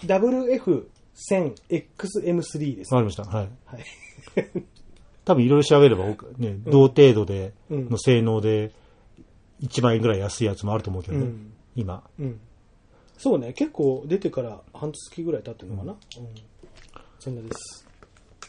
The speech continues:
Speaker 2: 保険どうしてる？保険。
Speaker 1: <laughs>
Speaker 2: 国民健康保険。
Speaker 1: 払ってますよ。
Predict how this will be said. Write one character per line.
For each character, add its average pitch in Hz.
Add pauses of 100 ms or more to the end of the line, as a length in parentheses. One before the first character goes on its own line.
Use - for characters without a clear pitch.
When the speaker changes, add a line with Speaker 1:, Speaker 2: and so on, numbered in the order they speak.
(880)
Speaker 2:
保 127
険 160
ど 160
う -
し -
て 95
る？ 87
保 95
険。 92 (840)
Speaker 1:
<laughs> -
Speaker 2:
国 131
民 123
健 110
康 107
保 104
険。 92 (480)
Speaker 1:
払 180
っ -
て 139
ま 117
す -
よ。 104